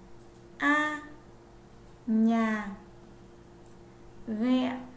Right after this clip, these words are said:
ghế, ghi,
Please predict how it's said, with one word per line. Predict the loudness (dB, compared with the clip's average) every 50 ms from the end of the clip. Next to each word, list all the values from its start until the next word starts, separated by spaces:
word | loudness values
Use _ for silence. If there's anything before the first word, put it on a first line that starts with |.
| -20 -20 -20 -20 -20 -20 -20 -20 -20 -20 -20 -20 -20 -20 -20 -20 -20 -20 -20 -20 -20 -20 -20 -12 -8
ghế, | -6 -2 0 0 2 2 2 2 0 0 -2 -2 -4 -8 -14 -18 -20 -20 -20 -20 -20 -20 -20 -18 -18 -20 -20 -20 -20 -20 -20 -20 -20 -20 -20 -20 -20 -20 -20 -20 -20 -20 -10 -6
ghi, | -4 -4 -2 0 0 0 0 -2 -2 -4 -4 -8